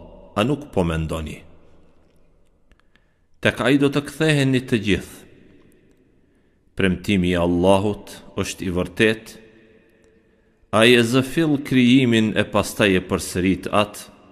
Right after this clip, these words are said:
që t'i shpërblej me të drejtë ata që besojnë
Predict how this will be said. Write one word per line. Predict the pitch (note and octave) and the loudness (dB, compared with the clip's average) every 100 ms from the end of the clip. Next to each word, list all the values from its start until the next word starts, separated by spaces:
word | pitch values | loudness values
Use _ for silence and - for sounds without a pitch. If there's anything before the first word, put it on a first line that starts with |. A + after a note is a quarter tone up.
| _ _ _ _ _ _ _ _ - | _ _ _ _ _ _ _ _ -10
që | - | -4
t'i | A#2 | -4
shpërblej | - - A2 F#2+ C3 C#3+ | -2 2 2 2 2 2
me | B2+ A#2+ | 2 0
të | - | 0
drejtë | G2+ A2 A2+ F#2 - - | -2 2 4 2 -2 -6
ata | G2+ A2 | -2 -2
që | F#2+ - F2 | -4 -4 -2
besojnë | F2+ - F#2+ F2+ G2 G#2+ A#2 - | -2 -2 -2 0 0 -4 -10 -18